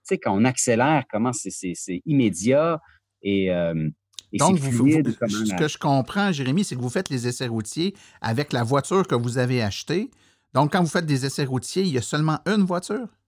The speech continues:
Speaker 1: Alors, le, quand j-, j-, j'expliquais le, le contexte de pourquoi il y a pas beaucoup de voitures électriques sur le marché ici en Nouvelle-Écosse,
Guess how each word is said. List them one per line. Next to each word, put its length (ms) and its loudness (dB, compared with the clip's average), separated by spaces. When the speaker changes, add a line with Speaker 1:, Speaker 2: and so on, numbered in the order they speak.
Speaker 1:
Alors, 360 4
le, 300 4
quand 200 2
j-, 160 -2
j-, 220 -2
j'expliquais 480 -2
le, 100 2
le 160 -2
contexte 640 -2
de 40 -4
pourquoi 340 -4
il 40 2
y 20 0
a 40 -2
pas 160 -2
beaucoup 300 -2
de 60 -2
voitures 320 -2
électriques 320 -8
sur 120 -8
le 40 0
marché 480 -2
ici 200 -8
en 80 0
Nouvelle-Écosse, 560 0